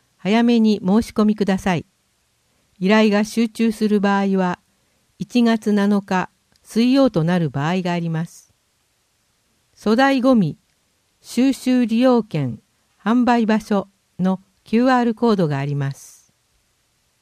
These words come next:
注意、清掃センター休業日、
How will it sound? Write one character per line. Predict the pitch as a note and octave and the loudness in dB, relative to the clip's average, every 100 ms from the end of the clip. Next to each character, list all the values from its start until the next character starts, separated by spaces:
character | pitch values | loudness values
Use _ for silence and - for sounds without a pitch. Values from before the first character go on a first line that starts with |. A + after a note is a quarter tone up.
| - _ _ _ - | -20 _ _ _ -8
注 | - C#4 A3+ | -2 2 0
意、 | D3 - _ _ _ _ _ | -2 -10 _ _ _ _ _
清 | - B3+ | -2 -2
掃 | C4+ D4 C#4+ | 0 -2 -2
セ | C4+ C#4 | -2 -2
ン | B3+ | -2
タ | A3 D#3 C3 | -4 -8 -8
ー | B2 | -8
休 | - G#3+ | -2 0
業 | G#3 A3+ D#3+ | 2 2 0
日、 | A#2+ | -4